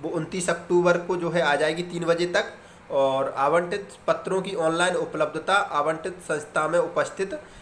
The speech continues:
आवंटित संस्था में मूल दस्तावेजों का सत्यापन प्रवेश,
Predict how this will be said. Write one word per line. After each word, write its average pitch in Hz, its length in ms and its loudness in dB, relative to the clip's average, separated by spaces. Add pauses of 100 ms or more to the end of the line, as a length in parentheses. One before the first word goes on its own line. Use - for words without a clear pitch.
(160)
आवंटित 165 380 2 (140)
संस्था 160 460 -2
में 175 120 -2
मूल 165 220 -2
दस्तावेजों 160 540 -2
का 165 100 -2
सत्यापन - 460 -2
प्रवेश, 175 460 -4